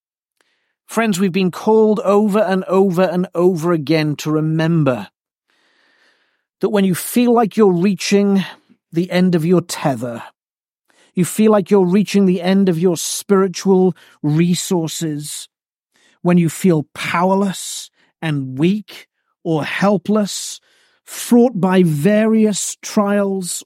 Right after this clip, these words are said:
or temptations, God has given you no ordinary armor.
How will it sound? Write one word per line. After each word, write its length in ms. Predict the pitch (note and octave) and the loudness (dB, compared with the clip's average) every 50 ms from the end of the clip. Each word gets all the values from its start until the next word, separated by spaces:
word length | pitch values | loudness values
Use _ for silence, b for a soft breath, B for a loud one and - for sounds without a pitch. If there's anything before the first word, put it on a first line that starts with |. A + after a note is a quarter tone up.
| _ - | _ -2
or 260 | G#3 G3 G3 G3 E3 | 0 2 2 0 -2
temptations, 1300 | - - - G3+ F#3 F3+ F3 - - G3+ F#3+ F#3 D#3+ - - D#3 C#3 C#3 C#3 C#3 C#3 C3+ - - - - b b b b b b b b b D3 A#2 | -4 -6 -4 -2 -2 -2 -2 -4 -4 -2 -2 -2 -2 -4 -6 -6 -6 -4 -4 -4 -6 -6 -8 -10 -12 -14 b b b b b b b b b -12 -4
God 400 | - E3+ F3+ F#3 G#3 G#3+ A3 F#3 | -2 0 2 2 2 2 0 -2
has 500 | D3 - - F#3 F3 F3+ F3+ E3 C#3+ C3+ | -4 -6 -8 -6 -4 -2 -2 -4 -4 -6
given 420 | A2+ - - F3+ E3+ D#3 E3+ F3 E3 | -10 -4 -2 -2 0 0 0 -2 -2
you 260 | D#3 E3 E3+ E3+ D#3+ | -2 -2 -2 0 0
no 640 | D#3 D3+ D#3 E3 E3+ E3 E3 E3 D#3+ D#3+ E3 E3 _ - | 0 0 0 2 2 2 2 2 2 2 0 0 _ -2
ordinary 680 | E3+ D#3+ D#3 D3+ C#3+ D3+ D3+ D3+ D3 D3+ D3 D#3 - - | 0 0 0 0 0 0 -2 0 0 0 0 -2 -2 -4
armor. 640 | - C#3 C3+ C3+ C3+ C3+ C3 A#2+ G#2 F#2 - - | -4 -4 -2 -2 -2 -2 -4 -4 -6 -6 -10 -12